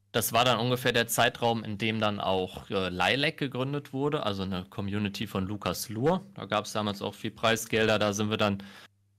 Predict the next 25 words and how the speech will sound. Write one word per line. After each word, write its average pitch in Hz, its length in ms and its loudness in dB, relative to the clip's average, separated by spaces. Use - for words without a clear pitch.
am 101 140 0
Start - 380 2
gewesen 107 460 4
und 98 280 -2
irgendwann 117 540 2
hat 107 120 0
sich 113 160 -2
das - 200 -2
Ganze 107 280 2
dann 101 200 2
ja 98 100 2
zu, 98 440 -4
zu - 120 -8
Rennwelten 147 500 2
verwandelt. 139 600 2
Damals 98 340 2
sind 107 140 0
wir 101 160 4
dann 101 320 2
mit 107 180 -6
unserem 110 340 0
Team 110 320 -2
dann 107 360 2
als - 260 -6
Keck - 260 -2